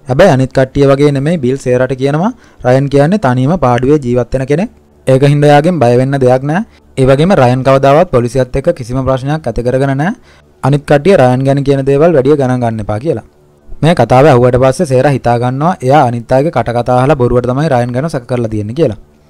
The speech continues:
මේ අතර එලීසා පළවෙනි පාරට රයන්ගේ ගෙදරට යනවා එයාත් එක්ක ටිකක් කතා කරන්න හිතාගෙන. ඒ වගේම රයන්ට අහන්න කියලා සී ඩී තැටියකුත් මෙයා අරන් ගිහලා දෙනවා. මේ වෙලාවේ එලීසා දකිනවා ක්ෂණික කැමටින් ගොඩක් මේ ගෙදර ගබඩා කරලා තියෙන විදියයි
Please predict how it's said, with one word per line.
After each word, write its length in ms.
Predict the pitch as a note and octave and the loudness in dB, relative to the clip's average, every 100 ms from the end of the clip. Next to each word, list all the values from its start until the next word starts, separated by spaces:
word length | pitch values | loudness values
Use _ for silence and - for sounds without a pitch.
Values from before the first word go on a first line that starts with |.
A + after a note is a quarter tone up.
| - - | -20 -12
මේ 200 | C3 C3 | -2 0
අතර 200 | C3 F#3+ | 2 2
එලීසා 380 | C#3+ A#2+ B2 - | 2 0 -2 0
පළවෙනි 340 | A#2 A#2 B2+ | 0 0 0
පාරට 320 | B2+ C3 D3 E3+ | 0 2 2 0
රයන්ගේ 400 | A#2 A#2+ C#3+ C#3 | 0 -2 -4 -4
ගෙදරට 360 | A2 A#2 B2 | -2 -2 -2
යනවා 240 | C3 D3 C#3+ | -2 -2 0
එයාත් 240 | B2 - | -2 -2
එක්ක 100 | B2 | -4
ටිකක් 220 | B2 D3 | 0 -2
කතා 220 | D#3 B2+ A#2+ | 0 -2 0
කරන්න 240 | A2+ A2 | -2 -4
හිතාගෙන. 320 | D#3+ C#3+ G#2 - - _ _ _ | -2 -2 -4 -10 -20 _ _ _
ඒ 80 | C3 | 0
වගේම 240 | B2+ C#3 F#3 | 2 2 2
රයන්ට 340 | B2 B2+ D#3 | 2 2 0
අහන්න 280 | C3 B2 B2+ | 0 0 -2
කියලා 240 | B2+ E3 | 0 0
සී 160 | F3+ A#2+ | 0 -2
ඩී 140 | B2+ | 0
තැටියකුත් 400 | B2+ B2+ C3 C3+ | 0 0 0 0
මෙයා 240 | C3 D3 F3 | -2 -4 -2
අරන් 240 | B2 C3 | -2 -4
ගිහලා 220 | A2 A2 | -6 -4
දෙනවා. 200 | D3 A2+ - _ _ _ _ - | -4 -6 -10 _ _ _ _ -6
මේ 120 | B2+ | 0
වෙලාවේ 320 | C3 D3 F3+ B2+ | 2 4 4 2
එලීසා 260 | A#2+ C3+ | 0 -2
දකිනවා 520 | B2 G#2+ D3 C#3+ D3 A3+ _ - | -4 -4 -4 -2 -2 -6 _ -12
ක්ෂණික 360 | - C3 C#3+ | -2 0 2
කැමටින් 460 | C#3+ D3 D3+ D3 D3 | 2 0 0 -2 0
ගොඩක් 200 | D#3+ F3+ | 0 0
මේ 180 | A#2+ A#2 | -2 -2
ගෙදර 200 | C3 D#3 | 0 0
ගබඩා 360 | A#2 A#2 B2 B2 | 0 0 0 -2
කරලා 260 | B2+ B2+ | -2 -2
තියෙන 160 | C3 C3+ | -2 -2
විදියයි 360 | B2 C3+ C#3 | -2 0 0